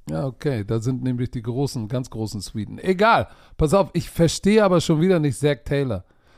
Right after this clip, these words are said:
Du hast mit Browning, ähm, dem Backup, der jetzt nicht wirklich proven ist,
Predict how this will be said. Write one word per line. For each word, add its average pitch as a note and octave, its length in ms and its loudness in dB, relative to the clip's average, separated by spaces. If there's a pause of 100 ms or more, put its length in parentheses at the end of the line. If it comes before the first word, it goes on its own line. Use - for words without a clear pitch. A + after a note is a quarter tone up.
(140)
Du C#3+ 160 4
hast G#3 280 2
mit D3+ 280 2
Browning, D#3+ 760 4 (800)
ähm, D3 500 4
dem C#3+ 300 2
Backup, D#3 460 2
der D3+ 140 6
jetzt C#3+ 200 2
nicht E3 240 4
wirklich C3 540 0
proven D3 360 2
ist, B2+ 240 -2